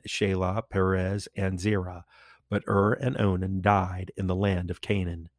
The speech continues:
The sons of Perez were Hezron and Hamuel. The sons of Issachar were Tola, Puvah, Job, and Shimron. The sons of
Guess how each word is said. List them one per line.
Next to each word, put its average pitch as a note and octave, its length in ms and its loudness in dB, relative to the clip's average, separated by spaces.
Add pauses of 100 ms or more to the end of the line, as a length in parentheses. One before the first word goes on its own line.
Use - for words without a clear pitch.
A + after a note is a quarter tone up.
(640)
The - 80 -8
sons F#2+ 300 2
of F2 140 -6
Perez G2 600 4
were F#2 340 0
Hezron F#2 640 0
and F#2+ 260 -4 (320)
Hamuel. E2+ 500 0 (640)
The - 80 -4
sons G#2 280 4
of F#2 140 2
Issachar G#2+ 500 2
were F#2 220 0
Tola, G2+ 560 2 (360)
Puvah, G#2 480 4
Job, F#2+ 540 2 (340)
and G2 380 0 (320)
Shimron. F#2 680 -2 (600)
The F#2+ 60 -2
sons G2 340 2
of G2+ 140 0